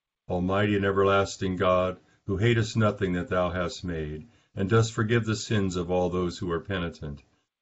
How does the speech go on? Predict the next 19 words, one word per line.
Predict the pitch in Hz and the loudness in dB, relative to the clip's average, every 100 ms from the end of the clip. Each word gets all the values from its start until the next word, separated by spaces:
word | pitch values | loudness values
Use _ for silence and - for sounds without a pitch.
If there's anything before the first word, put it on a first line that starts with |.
| _ _ _ | _ _ _
create | 117 120 131 131 | 2 6 6 6
and | 98 98 | 0 0
make | 104 107 | 0 0
in | 104 | 0
us | 90 85 - | 0 -4 -4
new | 95 101 95 | -2 0 -2
and | 90 | -2
contrite | 95 87 98 95 85 | -4 -2 0 0 -2
hearts, | 85 78 76 - - _ _ | -4 -4 -6 -12 -18 _ _
that | 98 90 | 2 2
we, | 95 104 104 | 2 2 2
worthily | 92 104 104 101 101 104 - | 4 4 4 2 0 0 -10
lamenting | 95 87 95 107 113 104 | -6 -2 0 0 0 0
our | 98 98 | 0 0
sins | - 92 80 78 80 | -2 -4 -4 -4 -6
and | 80 | -6
acknowledging | 80 87 90 92 87 90 | -4 -2 -2 -2 -4 -4
our | 90 87 | -4 -4
wretchedness, | 85 80 80 73 76 73 - | -4 -6 -10 -12 -12 -12 -18